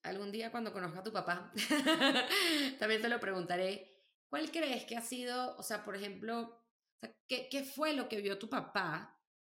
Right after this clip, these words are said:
para hacer esto? Y, y obviamente lo que ha hecho que esté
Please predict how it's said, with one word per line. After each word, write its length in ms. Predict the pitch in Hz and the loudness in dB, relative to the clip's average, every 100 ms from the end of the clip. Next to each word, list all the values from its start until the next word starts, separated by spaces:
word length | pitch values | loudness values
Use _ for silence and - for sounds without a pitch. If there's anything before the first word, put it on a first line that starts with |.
| _ _ - | _ _ 0
para 180 | 208 | 0
hacer 320 | 196 - 226 233 | 0 0 0 2
esto? 480 | 185 - - 185 | 2 0 -6 -4
Y, 220 | 208 208 - | -2 -4 -6
y 220 | 214 190 | -6 -4
obviamente 520 | 202 214 233 233 247 | 0 0 0 -2 -2
lo 180 | - 202 | 0 -2
que 80 | 196 | 0
ha 60 | 202 | 0
hecho 300 | 226 226 226 | 0 -2 -4
que 100 | - | -6
esté 420 | - 202 196 | -6 -4 -6